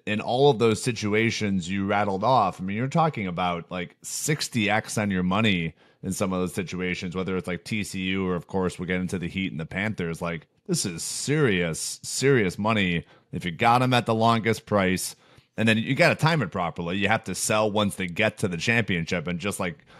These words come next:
stocks or any investment, timing is everything. So, um, you know, you have to have the fortitude to hold on to it till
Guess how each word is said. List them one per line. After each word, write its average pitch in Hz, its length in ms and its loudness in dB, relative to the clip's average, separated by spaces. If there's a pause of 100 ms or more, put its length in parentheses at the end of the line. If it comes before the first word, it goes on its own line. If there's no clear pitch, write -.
stocks - 560 0
or 87 260 0 (220)
any 117 240 4
investment, 87 520 -6
timing 101 360 -2
is 82 120 -6
everything. 85 500 -2
So, 85 300 -6 (360)
um, 82 580 -6 (640)
you 104 100 -2
know, 95 60 -2
you 98 100 0
have 110 200 -2
to 110 60 -4
have 101 160 0
the 92 80 -4
fortitude 113 600 2
to 92 80 -2
hold 107 220 0
on 113 240 0
to 175 180 2
it 214 160 -2
till 120 160 4